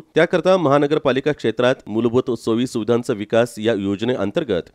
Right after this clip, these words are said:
पंचवीस कोटी रुपयांचा निधी मंजूर झालेला आहे. या निधीसाठी शासनाची प्रशासकीय मंजुरी आवश्यक होती. सदर मंजुरी दिनांक अठरा ऑगस्ट दोन हजार वीस रोजी महाराष्ट्र शासनाचे अपर सचिव विवेक कुंभार यांच्या सहीनं मिळालेली आहे.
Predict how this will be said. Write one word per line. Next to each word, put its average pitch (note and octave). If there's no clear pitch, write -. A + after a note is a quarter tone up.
पंचवीस A2+
कोटी A2
रुपयांचा A2
निधी F#2+
मंजूर G2
झालेला F2+
आहे. E2
या G#2+
निधीसाठी G#2+
शासनाची G#2+
प्रशासकीय A#2
मंजुरी A#2+
आवश्यक G#2
होती. F#2
सदर D3+
मंजुरी C3+
दिनांक A#2
अठरा B2
ऑगस्ट A#2
दोन G#2+
हजार A2+
वीस G#2+
रोजी G#2+
महाराष्ट्र A#2
शासनाचे A#2
अपर A2
सचिव A#2
विवेक G2
कुंभार G2+
यांच्या G2
सहीनं G#2
मिळालेली E2+
आहे. D#2+